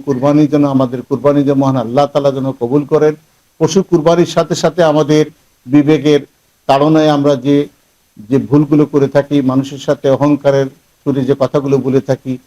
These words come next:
আমরা সেগুলো ভুলে স-, সম্প্রীতি ভ্রাতৃত্ববোধ নিয়ে যাতে আমরা সমাজে বসবাস করি, এটাই আমি আপনাদের সবার কাছে আহ্বান জানাবো। আমরা একে অপরের সুখে দুঃখে পাশে থাকবো,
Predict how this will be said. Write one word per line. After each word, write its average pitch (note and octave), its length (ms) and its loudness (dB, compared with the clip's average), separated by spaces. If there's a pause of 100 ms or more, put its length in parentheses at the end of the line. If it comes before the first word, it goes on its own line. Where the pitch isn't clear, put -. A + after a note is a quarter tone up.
(180)
আমরা C3 200 0
সেগুলো C3 340 -2
ভুলে C3 360 2 (420)
স-, C#3+ 260 0 (140)
সম্প্রীতি C#3 460 -4
ভ্রাতৃত্ববোধ C3 720 -4 (100)
নিয়ে B2 220 -2 (300)
যাতে C3 200 -2
আমরা A#2+ 180 -2
সমাজে B2+ 360 -2
বসবাস D3 440 -4
করি, D#3 220 -8 (360)
এটাই C#3 360 2
আমি B2+ 320 0
আপনাদের B2 380 -6
সবার A#2 260 -4
কাছে A#2+ 300 -16
আহ্বান C3 320 -2
জানাবো। C#3 320 -2 (380)
আমরা B2+ 320 2
একে B2 240 -4
অপরের B2+ 340 -2
সুখে C3+ 320 -10
দুঃখে B2+ 220 -8
পাশে B2 280 -8
থাকবো, C#3 320 -2